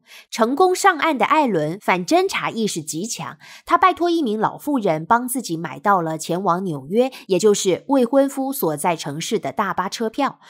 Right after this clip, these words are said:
又成功躲过了两名守在售票口的私家侦探。这边，艾伦换好了新买的衣服，悠哉悠哉地往大巴上走。另一边，人来人往的车站里，一群人在围观一个男子勇敢反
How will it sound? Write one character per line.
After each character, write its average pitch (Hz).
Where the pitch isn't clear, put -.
又 277
成 208
功 285
躲 165
过 302
了 247
两 160
名 165
守 156
在 220
售 311
票 269
口 -
的 156
私 -
家 202
侦 214
探。 233
这 311
边， 285
艾 359
伦 254
换 359
好 156
了 160
新 277
买 254
的 156
衣 233
服， 185
悠 311
哉 302
悠 302
哉 302
地 214
往 170
大 269
巴 277
上 320
走。 -
另 359
一 226
边， 196
人 233
来 254
人 226
往 160
的 175
车 277
站 285
里， 151
一 339
群 240
人 180
在 247
围 180
观 294
一 262
个 240
男 170
子 -
勇 180
敢 180
反 143